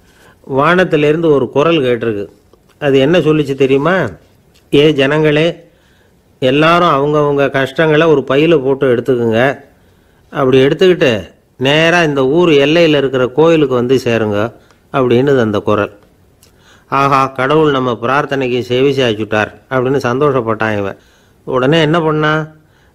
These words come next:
தன்கிட்ட இருந்த கஷ்டத்தையெல்லாம் ஒரு சாக்கு பையில போட்டு எடுத்துக்கிட்டான். வீட்டை விட்டு வெளியில வந்தான். தெருவுல இறங்கி நடக்கிறான். அங்க பார்த்தா ஏகப்பட்ட பேர்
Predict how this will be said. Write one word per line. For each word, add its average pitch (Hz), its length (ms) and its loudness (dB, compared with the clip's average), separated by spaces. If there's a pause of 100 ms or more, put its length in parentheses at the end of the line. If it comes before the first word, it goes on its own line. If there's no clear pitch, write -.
(180)
தன்கிட்ட 131 340 0
இருந்த 147 260 0
கஷ்டத்தையெல்லாம் 135 640 0
ஒரு 123 140 -2
சாக்கு 139 260 -2 (100)
பையில 123 260 0
போட்டு 127 300 0
எடுத்துக்கிட்டான். 107 380 -2 (500)
வீட்டை 185 340 2
விட்டு 156 300 2
வெளியில 143 200 2
வந்தான். 113 380 -2 (340)
தெருவுல 156 480 2
இறங்கி 143 220 -2
நடக்கிறான். 120 480 -2 (200)
அங்க 131 220 -2
பார்த்தா 139 540 -2
ஏகப்பட்ட 156 580 0
பேர் 165 380 -2